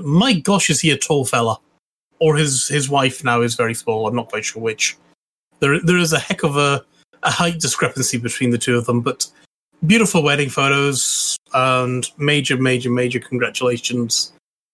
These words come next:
to them. Um, have any of you guys, I've heard about this, but I haven't had a chance to watch it,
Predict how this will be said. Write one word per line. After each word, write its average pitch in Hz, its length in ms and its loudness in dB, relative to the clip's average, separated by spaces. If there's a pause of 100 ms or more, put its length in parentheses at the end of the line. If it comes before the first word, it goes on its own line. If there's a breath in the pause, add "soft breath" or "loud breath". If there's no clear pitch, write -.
(160)
to 135 540 2 (120)
them. 131 840 0 (400)
Um, 139 720 2 (400)
have 190 460 2
any 233 260 4
of 196 80 2
you 208 140 4
guys, 180 380 2
I've 170 120 2
heard 214 220 4
about 170 180 2
this, 139 120 -4
but 151 100 -6
I 139 40 0
haven't 160 160 2
had 156 120 2
a - 40 -6
chance - 260 -2
to 151 80 -6
watch - 320 0
it, 117 200 -2